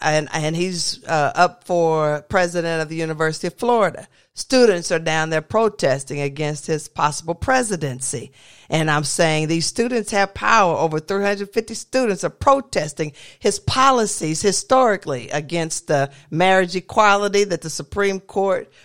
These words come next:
made law of the land in twenty fourteen, twenty fifteen. And, um, so, so that's a big deal. And now he's running, uh, to named, resigning his Senate seat from the state of Nebraska.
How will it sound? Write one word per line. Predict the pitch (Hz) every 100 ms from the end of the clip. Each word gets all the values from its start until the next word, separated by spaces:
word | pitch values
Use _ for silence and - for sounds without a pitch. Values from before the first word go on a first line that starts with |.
| -
made | 170 180 180
law | 156 165 190
of | 185
the | 180
land | 185 185 190
in | 180 160
twenty | 196 185 180
fourteen, | - 185 - 190 180
twenty | - 185
fifteen. | 180 185 - - 196 196 _ _ _ _ _ _ _ _ - - - -
And, | 233 226 220 208 -
um, | 208 208 196 190 175 _ _ _ -
so, | - 262 247 233
so | - - 247 233 226 175
that's | 240 240
a |
big | 214 254 226
deal. | 220 269 220 175
And | 180
now | 196 196
he's | 196 185
running, | 196 190 180 -
uh, | 175 165 160 - -
to | 180 160 101 -
named, | 160 170 180 180 170 - - - _ _ 143 _ 143
resigning | 170 170 185 190 196
his | 214 -
Senate | 277 269 196
seat | - - 139 135 - _ _ -
from | 160
the | 160
state | - 175 175
of |
Nebraska. | 180 175 208 196 170 - -